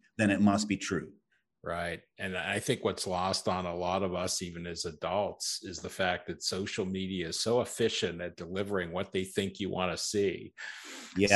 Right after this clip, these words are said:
Speaker 2: So person A has these beliefs, person B has opposite beliefs, and their feeds are completely different, right?
Speaker 1: Right. And your phone knows more about you than any friend you have.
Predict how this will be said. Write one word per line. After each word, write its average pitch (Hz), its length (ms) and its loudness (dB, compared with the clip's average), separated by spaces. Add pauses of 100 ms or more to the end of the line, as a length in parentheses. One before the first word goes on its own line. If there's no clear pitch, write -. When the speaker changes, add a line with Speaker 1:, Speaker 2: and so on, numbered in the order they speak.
(180)
Speaker 2:
So - 280 -2
person 120 540 8
A 101 500 10
has 95 240 -2
these 107 260 2
beliefs, 90 460 -4
person 104 500 -2
B 107 260 2
has 90 260 0
opposite 95 560 0
beliefs, 87 540 -4
and 90 120 -2
their 110 140 4
feeds 107 400 0
are 82 80 -2
completely 104 680 -4
different, 87 520 -2
right? 92 260 2
Speaker 1:
Right. 95 300 0
And 113 200 6
your 123 120 10
phone 147 400 10
knows 120 260 8
more 110 640 8
about 113 360 10
you 101 100 8
than 98 120 6
any 113 220 8
friend 107 320 8
you 95 80 6
have. 76 320 0